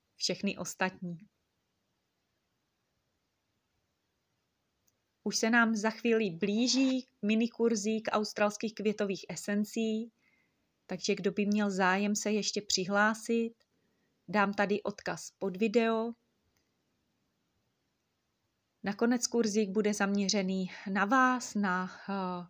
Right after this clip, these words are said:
váš rozvoj, na vaše ukotvení do božství, takže, eh, budete se ladit hodně na sebe a dozvíte se také, jak pomoct ostatním i svým blízkým.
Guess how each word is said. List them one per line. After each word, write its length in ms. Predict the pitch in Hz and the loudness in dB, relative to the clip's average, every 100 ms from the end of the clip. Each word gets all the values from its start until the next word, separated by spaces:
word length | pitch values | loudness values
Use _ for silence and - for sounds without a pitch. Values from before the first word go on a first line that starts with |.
| _ _ - _ | _ _ -20 _
váš 320 | 175 190 233 | 2 2 4
rozvoj, 640 | 254 254 226 208 208 208 202 | 4 4 2 0 0 0 0
na 140 | 180 | 0
vaše 320 | 180 196 277 | 0 2 2
ukotvení 640 | - 240 233 202 214 220 | 0 -4 -6 -2 0 2
do 120 | 208 185 | 2 0
božství, 520 | 196 - - 190 190 | -2 -4 -8 -8 -6
takže, 580 | 190 180 185 180 175 180 - - _ _ _ _ | -6 -6 -2 -2 -2 -8 -16 -20 _ _ _ _
eh, 480 | 185 180 175 175 180 180 _ _ _ _ _ _ _ | -8 -6 -6 -8 -12 -16 _ _ _ _ _ _ _
budete 320 | 185 196 196 196 | -2 0 2 0
se 160 | - | 2
ladit 340 | 202 190 196 196 | 4 4 0 0
hodně 300 | 208 175 180 | -2 -2 -2
na 120 | 190 | -2
sebe 580 | - 269 220 254 240 240 _ _ _ _ _ _ _ _ _ _ _ - | 2 2 4 4 2 -2 _ _ _ _ _ _ _ _ _ _ _ -4
a 440 | 185 180 175 175 185 - - | 0 0 0 -4 -10 -16 -6
dozvíte 480 | 196 196 190 190 | -4 0 -2 -2
se 140 | 185 202 | -4 -2
také, 300 | 190 - 190 | -4 0 0
jak 180 | 185 - | 0 -2
pomoct 360 | 185 175 165 - | -4 -4 -6 -8
ostatním 640 | 214 - 247 226 220 220 | -4 -2 0 0 0 0
i 80 | - | -2
svým 360 | - 156 180 180 | -8 -8 -6 -2
blízkým. 760 | 196 220 - 233 233 226 233 | 0 -2 -4 -4 -2 -2 -6